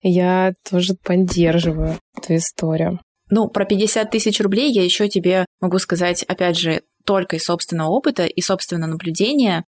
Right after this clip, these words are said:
Speaker 2: я вижу больше профит и больше результат,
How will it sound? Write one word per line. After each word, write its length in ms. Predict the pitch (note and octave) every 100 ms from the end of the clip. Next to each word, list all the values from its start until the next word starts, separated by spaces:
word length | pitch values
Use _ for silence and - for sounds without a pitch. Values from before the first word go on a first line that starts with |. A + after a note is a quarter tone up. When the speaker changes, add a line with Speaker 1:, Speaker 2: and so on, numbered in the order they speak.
| -
Speaker 2:
я 460 | F3 G3 A#3 B3 B3
вижу 680 | F3+ F#3+ G3 F3+ E3 D#3 - _
больше 320 | F#3+ F#3+ -
профит 480 | - E3 B3 D4 - -
и 140 | G3
больше 320 | F3 G#3 G3 F3
результат, 560 | E3 E3 F#3 F3+ C#4+